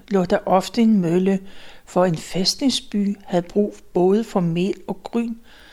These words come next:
og så var der opstillet mange møller på bastionerne rundt om i København. Også på bastionen ved kirken blev der opstillet en mølle. Det er ikke helt let at bygge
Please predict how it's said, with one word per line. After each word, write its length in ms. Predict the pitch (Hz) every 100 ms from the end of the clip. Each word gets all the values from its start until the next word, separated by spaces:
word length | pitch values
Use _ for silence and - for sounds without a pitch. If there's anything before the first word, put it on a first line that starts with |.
| - - - - -
og 80 |
så 140 | 202 277
var 120 | 269
der 100 | 269
opstillet 680 | - 202 - - 226 233 220
mange 460 | 208 185 208 247
møller 380 | 240 208 185 196
på 180 | 196 214
bastionerne 1000 | 208 202 190 - 202 185 180 190 196 190 -
rundt 260 | 233 240 - -
om 220 | 214 196 -
i 40 | 208
København. 720 | - 202 208 196 175 - - - - - - _ - - - - - - -
Også 360 | 151 156 - 220
på 120 | 233
bastionen 920 | 226 196 180 - 196 170 185 208 220 -
ved 220 | 196 180 180
kirken 520 | - 220 233 269 277 - - -
blev 160 | - 247
der 80 | 269
opstillet 720 | 180 160 - - 190 196 202 -
en 140 | 190
mølle. 360 | 160 160 165 170 - - - - _ _ _ - _ _ - _ - - -
Det 60 |
er 40 | 180
ikke 160 | 202
helt 460 | 220 - - 269 -
let 320 | 202 190 190
at 140 | 208 196
bygge 380 | 208 202 214